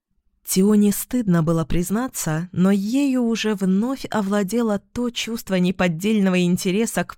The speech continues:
полной чудес и древней магии жизни, к которому она привыкла в доме и которое потеряла, вернувшись в Риат. Она любила страну, в которой родилась,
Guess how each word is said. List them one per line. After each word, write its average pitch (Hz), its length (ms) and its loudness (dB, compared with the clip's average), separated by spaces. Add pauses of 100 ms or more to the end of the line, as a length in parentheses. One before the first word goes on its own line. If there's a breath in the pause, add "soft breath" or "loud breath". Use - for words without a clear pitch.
полной 220 440 0
чудес 190 640 -2
и 180 120 0
древней 185 480 2
магии 175 420 0
жизни, 170 640 -2
к - 120 -20
которому 180 440 2
она 170 220 4
привыкла 165 480 0
в 160 60 -2
доме 185 380 0
и - 140 -6
которое 233 420 -2
потеряла, 202 600 -2
вернувшись 170 600 -2
в 165 40 -4
Риат. 165 500 -2 (640)
Она 180 360 4
любила 190 580 2
страну, 170 460 0
в - 80 -14
которой 175 360 0
родилась, 175 720 -4